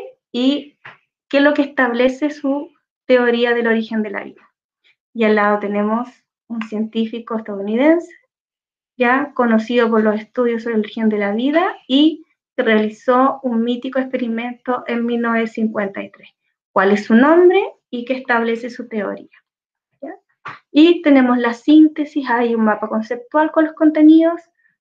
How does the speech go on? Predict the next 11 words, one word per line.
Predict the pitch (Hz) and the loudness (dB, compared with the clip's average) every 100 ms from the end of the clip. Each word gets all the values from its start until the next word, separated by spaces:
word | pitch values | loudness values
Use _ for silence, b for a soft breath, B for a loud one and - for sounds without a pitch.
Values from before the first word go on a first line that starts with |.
| _ | _
qué | 269 | 2
es | 262 | 4
lo | 254 | 4
que | 254 | 0
aprendimos, | 226 220 226 269 320 320 359 370 _ _ _ _ | -2 -2 -2 4 4 4 2 -4 _ _ _ _
¿ya? | 269 277 330 427 _ | -12 -8 -8 -8 _
Y | - 302 320 - | 2 4 4 2
el | 247 240 | -4 -4
solucionario | - 233 226 _ 214 214 226 226 233 254 285 - _ _ - | -6 -6 -6 _ -6 -2 0 -2 -4 -8 -8 -14 _ _ -10
de | 220 226 | -2 2
las, | 220 226 233 | 2 2 -2